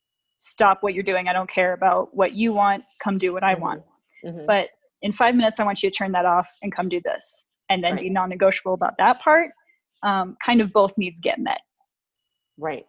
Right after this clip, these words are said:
Speaker 1: Um, so acknowledge, being able to identify what might be threatened and then acknowledge and satisfy the threat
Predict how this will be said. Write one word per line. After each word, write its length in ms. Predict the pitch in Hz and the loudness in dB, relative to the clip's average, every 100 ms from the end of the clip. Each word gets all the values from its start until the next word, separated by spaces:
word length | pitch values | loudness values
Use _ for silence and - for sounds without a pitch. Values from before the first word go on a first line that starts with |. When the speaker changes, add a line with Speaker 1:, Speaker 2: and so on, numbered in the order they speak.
| _ | _
Speaker 1:
Um, 300 | 190 185 185 - | -2 -2 -4 -10
so 300 | - 214 - | 0 2 2
acknowledge, 640 | 202 226 208 214 233 226 | 2 2 0 0 -2 0
being 200 | 269 277 | 4 6
able 200 | 262 214 | 4 0
to 180 | - 185 | 0 -2
identify 880 | 180 170 180 196 - - - - - - _ _ _ _ _ _ - | -2 -2 -4 -4 -6 -4 -6 -6 -8 -12 _ _ _ _ _ _ -14
what 320 | 180 196 - | -2 0 2
might 220 | 247 277 | 2 4
be 100 | 339 | 2
threatened 580 | - 226 220 220 233 262 - _ _ _ | 2 0 0 0 0 -2 -4 _ _ _
and 180 | 196 190 | -4 -4
then 280 | 185 185 190 | -6 -8 -6
acknowledge 800 | 190 180 185 185 208 277 320 - - _ - | -6 -4 -4 -2 0 -2 -4 -10 -18 _ -10
and 140 | 202 | -8
satisfy 880 | 190 - 190 226 233 - 180 175 180 180 _ _ _ _ _ | -6 -4 -2 -2 -4 -6 -6 -6 -8 -12 _ _ _ _ _
the 200 | 214 202 202 | -4 -2 -4
threat 400 | - 202 233 339 | -4 -2 -2 -4